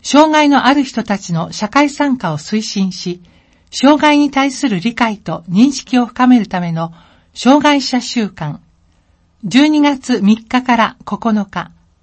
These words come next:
この一環として、諏訪地域の障害者就労施設などによる物品販売会が市役所一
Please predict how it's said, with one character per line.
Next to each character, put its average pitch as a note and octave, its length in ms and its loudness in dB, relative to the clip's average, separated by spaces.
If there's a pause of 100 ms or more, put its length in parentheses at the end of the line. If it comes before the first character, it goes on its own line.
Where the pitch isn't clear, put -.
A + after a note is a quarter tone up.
(1800)
こ B3 120 4
の C#4+ 120 8
一 C4+ 140 4
環 C4+ 220 4
と C4 140 4
し B3+ 100 -2
て、 G#3+ 260 2 (440)
諏 - 200 2
訪 D#4+ 120 8
地 - 140 0 (100)
域 C4 180 2
の F3+ 220 2
障 D4 280 6
害 C#4 220 6
者 E3 320 -2
就 C#4 340 6
労 C#4 220 6
施 - 180 -6
設 B3+ 240 2
な G#3 120 4
ど G3 80 0
に E3+ 120 2
よ E3 120 2
る D#3 180 -4 (1300)
物 G#3+ 260 0
品 D4 240 -2
販 C#4 280 0
売 C#4+ 180 2
会 F#3+ 240 -4
が D#3 220 -8 (440)
市 - 220 -4
役 A#3+ 220 -2
所 E3 380 -8
一 F#3 120 -8